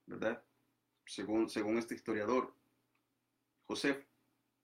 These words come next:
Porque para, para esta, esta fecha fue que hubo una gran hambre que se extendió hasta la región de Palestina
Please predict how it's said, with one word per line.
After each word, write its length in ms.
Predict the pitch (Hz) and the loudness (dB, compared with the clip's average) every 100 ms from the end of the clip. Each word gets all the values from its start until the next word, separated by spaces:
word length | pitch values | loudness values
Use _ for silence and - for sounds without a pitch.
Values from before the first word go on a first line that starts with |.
| _ _ _ _ _ _ _ _ _ _ | _ _ _ _ _ _ _ _ _ _
Porque 300 | - 117 120 | -2 0 0
para, 720 | 113 113 107 101 101 104 - - _ _ - | 2 4 4 4 2 0 -2 -8 _ _ -2
para 600 | 104 101 98 98 98 - _ _ - | 2 2 2 0 -4 -10 _ _ -12
esta, 520 | 107 - 120 110 101 | -10 2 4 4 2
esta 220 | - - 135 | -4 -2 2
fecha 340 | 160 147 117 - | 2 2 0 0
fue 160 | 123 | -2
que 120 | - 113 | 4 4
hubo 440 | 123 120 113 - _ _ _ _ _ _ | 4 4 0 -2 _ _ _ _ _ _
una 240 | - 117 120 | 0 4 6
gran 240 | 117 120 | 6 8
hambre 320 | 135 123 113 | 8 8 4
que 100 | 107 | 0
se 140 | - 98 | -4 -6
extendió 480 | - 101 104 117 | -4 -6 0 2
hasta 260 | 113 113 104 | 2 0 -2
la 120 | 104 | -2
región 360 | - - 110 110 | -4 -2 0 0
de 80 | 107 | -2
Palestina 720 | 98 95 - 143 135 92 | -4 -6 -4 2 2 2